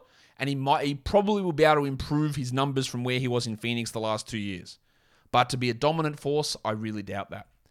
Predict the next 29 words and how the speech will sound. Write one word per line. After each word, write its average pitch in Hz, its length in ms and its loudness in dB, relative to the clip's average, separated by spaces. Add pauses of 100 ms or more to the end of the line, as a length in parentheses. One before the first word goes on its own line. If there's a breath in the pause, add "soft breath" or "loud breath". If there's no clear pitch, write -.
(400)
The 135 80 -4
table, 196 360 8
Montrezl 175 400 2
Harrell, 254 300 8 (800)
you 123 100 -4
know 139 140 6
my 139 160 6
opinions 135 360 0
on 131 100 2
him. 151 220 0
He 120 140 -2
is 113 80 0
strictly 151 360 0
a 120 60 2
backup. 131 380 4
He 107 120 -2
is 104 100 -4
not 131 180 0
very 117 200 0
good. 123 280 -2 (340 soft breath)
I 113 60 -2
don't 139 260 2
know 127 120 2
where 120 200 2
he 113 120 -8
fits 127 340 -2
in 113 80 -2
the 107 100 -4
league. 127 360 2